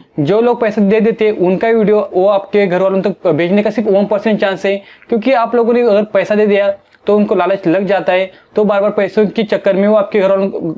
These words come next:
घर वालों को पैसा भेज देते हैं और आप घबरा जाते हो और आप उनको और पैसा देते हो। तो आपको पैसा नहीं देना। अगर कुछ भी हुआ, अगर आपको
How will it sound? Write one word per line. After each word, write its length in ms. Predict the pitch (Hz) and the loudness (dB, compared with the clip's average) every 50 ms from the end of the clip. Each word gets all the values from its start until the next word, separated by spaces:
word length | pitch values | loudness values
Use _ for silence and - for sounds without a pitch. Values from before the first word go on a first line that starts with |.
| 165 | -2
घर 100 | 160 185 | 0 2
वालों 220 | 196 202 196 190 190 | 2 2 2 0 0
को 60 | 214 | 0
पैसा 280 | 208 196 165 - 208 180 | 0 -2 -2 0 -2 -2
भेज 240 | 139 180 214 214 | 0 0 0 0
देते 240 | 196 226 - 220 220 | 0 0 0 0 0
हैं 160 | 220 214 - _ - | -2 -2 -4 _ -4
और 160 | 175 175 196 | -2 0 2
आप 240 | 202 185 190 185 175 | 2 0 0 -2 -2
घबरा 280 | 156 160 165 185 208 208 | -2 -2 0 0 0 0
जाते 180 | 208 - 226 | 0 0 0
हो 60 | 220 | 0
और 60 | 220 214 | 2 2
आप 120 | 208 214 | 2 2
उनको 220 | 208 196 190 233 | 0 0 0 0
और 200 | 208 - 196 202 | 0 0 0 0
पैसा 240 | 196 202 170 - 185 | 0 0 -2 0 0
देते 200 | 170 151 127 147 | -2 -2 0 -2
हो। 160 | 135 127 120 - - - - _ _ - - | -4 -4 -6 -10 -16 -20 -20 _ _ -4 -2
तो 60 | 208 | 0
आपको 220 | 220 214 220 247 | 0 0 0 -2
पैसा 320 | 214 220 202 196 196 226 208 | 0 0 0 0 0 0 0
नहीं 140 | 208 226 | 2 2
देना। 400 | 220 196 214 208 208 214 214 214 - - _ - | 2 2 2 2 2 0 -2 -4 -8 -14 _ -2
अगर 140 | 175 196 196 | -2 0 0
कुछ 200 | 196 - 220 190 | 0 0 0 2
भी 160 | 202 208 240 | 2 2 2
हुआ, 260 | 233 220 214 214 214 214 | 2 2 2 2 2 0
अगर 440 | 214 - - - - 165 170 196 | -2 -6 -8 -6 -4 -2 0 0
आपको 480 | 190 185 - - 208 208 208 208 - | 0 -2 -2 0 2 2 2 0 -2